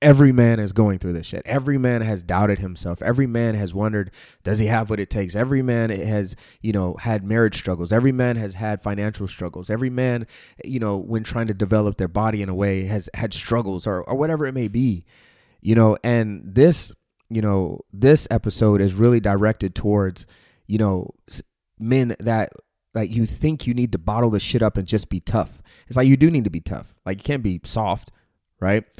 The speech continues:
But there's a way to release that pressure valve, man, so that you're not exploding on your family and that, you know, you're not confused because there, it is hard, bro. It is, like,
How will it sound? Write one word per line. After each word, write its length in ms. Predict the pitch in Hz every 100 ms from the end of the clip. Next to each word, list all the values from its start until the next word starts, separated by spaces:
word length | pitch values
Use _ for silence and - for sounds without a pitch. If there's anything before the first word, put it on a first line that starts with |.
| - _
But 120 | - 131
there's 180 | 123
a 40 | 110
way 280 | 98 131 127
to 420 | - 117 107 101
release 360 | 110 104 117 -
that 180 | 98
pressure 320 | - 123 - 92
valve, 400 | 90 82 92 -
man, 220 | 98 98
so 140 | 113
that 180 | 107 -
you're 80 | 107
not 160 | 110
exploding 560 | 113 - - 117 117 101
on 100 | 101
your 80 | 95
family 380 | - 113 107 98
and 80 |
that, 180 | 98 92 - - _
you 100 | -
know, 140 | 117 101
you're 160 | 104
not 160 | 110 113
confused 460 | - 98 123 123 107
because 300 | 110 120 101
there, 200 | 110 123
it 180 | 120
is 180 | 123 170
hard, 380 | 107 127 165 101 _ _ _ _ _ -
bro. 340 | 92 135 131
It 120 | 107
is, 220 | 127 135 104
like, 280 | 120 107